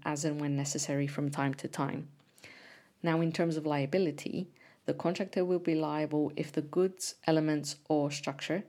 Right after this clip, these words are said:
is not fit for its intended use, irrespective of whether the contractor has exercised reasonable skill and care in carrying out, uh, the design. So in terms of the contractor's liability,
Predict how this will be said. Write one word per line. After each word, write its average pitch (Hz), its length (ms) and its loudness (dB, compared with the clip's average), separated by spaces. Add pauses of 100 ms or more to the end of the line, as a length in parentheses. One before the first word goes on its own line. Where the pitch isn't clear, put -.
(160)
is 151 140 2
not 160 320 0
fit - 600 -2
for 151 260 0
its 143 240 -4
intended 143 560 0
use, 139 440 0 (480)
irrespective 170 760 0
of 165 160 -2
whether 151 500 2
the 147 140 -4
contractor 151 540 -4
has 147 180 -4
exercised 143 800 -2
reasonable 147 400 0
skill - 200 -4
and 143 140 0
care 143 340 -2 (400)
in 151 140 2
carrying 147 400 0
out, 139 280 0 (220)
uh, 147 220 0
the 147 120 -2
design. 143 520 -2 (680)
So - 160 4
in 165 120 6
terms 185 280 0
of 175 80 -2
the 170 100 2
contractor's 156 520 -6
liability, 147 800 0